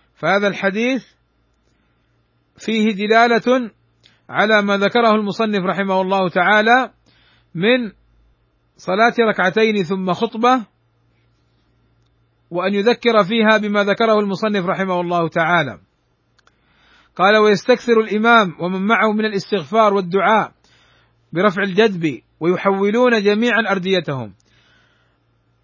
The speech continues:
أما تحويل الرداء فهذا ثبت عن النبي صلى الله عليه وسلم أنه حول رداءه. وأما تحويل الأردية بالنسبة للمأمومين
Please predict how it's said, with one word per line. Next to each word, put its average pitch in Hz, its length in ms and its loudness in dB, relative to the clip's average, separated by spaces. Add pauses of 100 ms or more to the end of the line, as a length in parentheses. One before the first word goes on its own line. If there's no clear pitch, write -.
أما 269 240 0
تحويل 247 400 0
الرداء 233 600 0 (140)
فهذا 214 720 2 (120)
ثبت 226 400 -2
عن 196 220 0
النبي 220 540 -4 (380)
صلى 226 300 -4
الله 208 440 2
عليه 190 300 0
وسلم 220 420 -4
أنه 196 300 -4
حول 208 300 0
رداءه. 175 680 0 (1120)
وأما 254 400 0
تحويل 240 400 0
الأردية 214 580 0
بالنسبة 196 460 -2
للمأمومين 208 880 -2